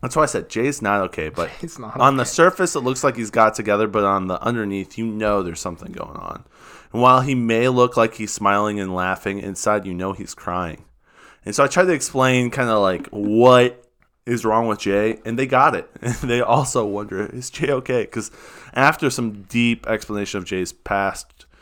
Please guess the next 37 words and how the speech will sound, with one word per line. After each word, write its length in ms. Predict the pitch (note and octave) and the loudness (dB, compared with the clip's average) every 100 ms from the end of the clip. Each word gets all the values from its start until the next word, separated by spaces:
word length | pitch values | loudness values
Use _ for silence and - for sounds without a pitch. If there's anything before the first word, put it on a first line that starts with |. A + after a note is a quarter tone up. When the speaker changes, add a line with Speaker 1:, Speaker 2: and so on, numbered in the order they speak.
| - - - | -20 -20 -6
Speaker 1:
past 500 | B2 A2 G#2+ G2+ - | 0 2 2 0 -6
his, 300 | G2 E2 - | -8 -8 -10
you 120 | G2+ | -10
know, 160 | F#2 E2+ | -6 -6
college 420 | - A#2 G#2+ G#2+ | 2 6 6 6
Speaker 2:
<clears throat> 20 | |
Speaker 1:
experience, 600 | - B2+ G#2 F#2+ G2 F#2 - | 2 -4 -6 -6 -8 -10 -6
what, 140 | F2+ | -4
Speaker 2:
Yeah. 160 | F2+ E2+ | -4 -2
Speaker 1:
how, 260 | G#2+ G2 | 2 2
how 220 | - G2+ F#2 | 2 0 0
he 200 | G#2+ G#2 | -2 -4
handled 320 | G#2 F#2+ F2+ | -4 -4 -6
stuff 280 | - F#2+ - | -2 -2 -2
in 60 | |
high 200 | F2+ F#2+ | -4 -4
school, 720 | F#2 - F#2+ F#2 F2 F2 F2 E2+ | -4 -4 -2 -2 -2 -2 -4 -6
his 200 | G2+ F#2+ | -8 -6
middle 280 | G#2 A2 G#2 | -2 -2 -4
school, 520 | - G#2+ G2 F#2 F2+ | -4 -2 0 2 0
just 300 | F2 E2+ - - | -4 -10 -12 -6
ups 260 | G2 - F#2 | -6 -6 -4
and 80 | |
downs. 200 | A2 B2+ B2 | 2 4 4
Speaker 2:
Elementary. 560 | A2 F2+ A2+ G#2 G2+ - _ _ | 0 -2 -2 -4 -6 -12 _ _
Speaker 1:
Yep. 280 | F#2+ F#2 - | -6 -4 -6
Th-, 360 | G#2 G2+ G#2 G2+ | -12 -18 -16 -8
you 140 | G#2+ F#2+ | -6 -4
know, 280 | F#2 F#2 F#2 - | -4 -6 -12 -16
th- 160 | G2+ | -6
Speaker 2:
Kindergarten. 640 | - D3+ D#3 C3 B2 G#2+ G#2 | 2 4 4 4 4 2 -6
Speaker 1:
Mm-hmm. 440 | G2+ F#2 F2 E2+ | -8 -8 -8 -8
Pre- 380 | E2+ - C3+ C3 | -10 -4 0 2
Speaker 2:
Pre-K. 460 | G#2 A#2+ G#2 F#2 F2+ | 0 -2 -4 -6 -8
Speaker 1:
Pre-K. 520 | F#2+ F2+ F#2+ F2 E2+ F2+ - | -10 -8 -6 -6 -6 -10 -8
Yep. 180 | F2+ B2 | -6 -4
Speaker 2:
Nursery 800 | B2+ C3+ C3+ - C3+ C3 B2 | 2 2 2 -2 -2 -2 -2